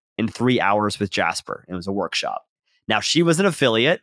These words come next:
so she got paid for promoting to her audience. We gained new audiences there,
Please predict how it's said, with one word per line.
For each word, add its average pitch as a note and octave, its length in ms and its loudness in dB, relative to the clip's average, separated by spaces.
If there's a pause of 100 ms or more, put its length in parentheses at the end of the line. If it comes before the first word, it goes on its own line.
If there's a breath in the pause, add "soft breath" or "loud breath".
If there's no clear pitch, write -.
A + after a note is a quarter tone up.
(120)
so - 180 -2
she C3 220 0
got D#3 180 2
paid C3 380 2
for B2+ 120 0
promoting A#2 440 2
to G#2+ 80 0
her C#3+ 260 2
audience. G2 600 0
We C3 120 2
gained A#2 360 0
new C#3+ 240 6
audiences G2 560 0
there, G#2 420 0